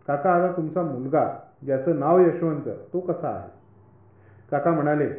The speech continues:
"आता तो मोठा झालाय, त्याचे शॉक ऑब्झर्व्हर रिफिलचे वर्कशॉप आहे." ऐकून आनंद वाटला.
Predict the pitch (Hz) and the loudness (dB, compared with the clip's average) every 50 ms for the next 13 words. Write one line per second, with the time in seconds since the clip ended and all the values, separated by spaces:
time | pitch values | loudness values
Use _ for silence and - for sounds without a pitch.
0 | - - - - _ - - 131 165 170 170 180 170 156 151 147 147 170 175 165 | -14 -18 -20 -20 _ -10 -6 -2 -2 0 0 0 0 0 -2 0 2 4 4 4
1 | 151 131 131 135 139 - - - - _ _ _ _ _ _ - 143 143 - - | 4 2 0 -2 -4 -6 -10 -16 -20 _ _ _ _ _ _ -4 -4 -2 0 2
2 | 170 180 185 175 - - - - 185 233 226 214 190 165 160 185 185 180 190 190 | 2 2 0 -2 -10 -10 -4 -2 -2 0 2 0 0 0 0 0 0 2 2 0
3 | 170 147 147 147 143 - 185 180 175 175 - 170 139 127 - - - - 135 135 | 0 -2 -6 -6 -2 0 0 0 0 0 -2 -4 -4 -4 -6 -10 -12 -8 -4 -4
4 | 135 131 - - 143 127 101 98 90 85 87 - - - _ _ _ _ _ _ | -4 -4 -4 -4 -4 -4 -4 -6 -10 -12 -16 -20 -20 -20 _ _ _ _ _ _
5 | _ _ _ _ _ _ _ _ _ _ _ _ _ _ - 135 139 135 139 165 | _ _ _ _ _ _ _ _ _ _ _ _ _ _ -4 -4 -4 -2 0 0
6 | 165 143 113 123 135 139 135 123 107 98 - - | 0 0 -2 -4 -4 -4 -2 -4 -4 -4 -8 -12